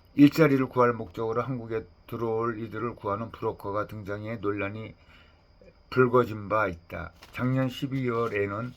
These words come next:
무비자로 제주를 찾았던 베트남 단체 관광객 서른여덟 명이,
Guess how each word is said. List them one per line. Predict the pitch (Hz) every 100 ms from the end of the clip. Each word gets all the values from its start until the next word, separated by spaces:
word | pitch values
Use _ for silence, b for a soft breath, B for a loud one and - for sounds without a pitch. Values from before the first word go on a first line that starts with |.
| B B B
무비자로 | 120 131 120 117 113 113 113
제주를 | 117 110 110 110 110
찾았던 | - 117 107 - 113 120 b b b
베트남 | - 120 131 120 110
단체 | 90 104 87 117
관광객 | - 104 113 104 107 110 107
서른여덟 | - 127 123 113 101 101
명이, | 98 101 110 120